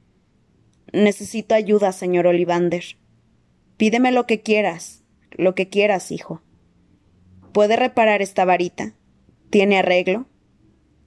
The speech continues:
Ollivander tendió una temblorosa mano y Harry le puso las dos mitades unidas solo por un hilillo en la palma.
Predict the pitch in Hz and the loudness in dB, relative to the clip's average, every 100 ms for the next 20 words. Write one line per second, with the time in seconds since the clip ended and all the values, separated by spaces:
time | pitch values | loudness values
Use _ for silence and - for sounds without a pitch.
0 | _ _ _ _ _ _ - - 220 226 | _ _ _ _ _ _ -8 -2 0 2
1 | 240 262 269 269 233 226 220 214 208 208 | 2 0 0 0 2 2 2 2 0 -2
2 | 196 190 190 202 190 185 185 175 175 190 | 2 2 0 0 0 2 2 2 2 -2
3 | 185 202 202 202 208 190 185 185 190 190 | -2 -2 -4 -4 0 0 2 0 0 -2
4 | 190 180 180 185 180 185 190 - 208 214 | 0 0 0 -2 -2 0 -2 -2 -2 -2
5 | 208 190 190 180 180 175 175 - _ - | 0 2 4 4 2 2 0 -4 _ -4
6 | 165 165 180 180 175 165 | 0 0 0 -2 -2 -8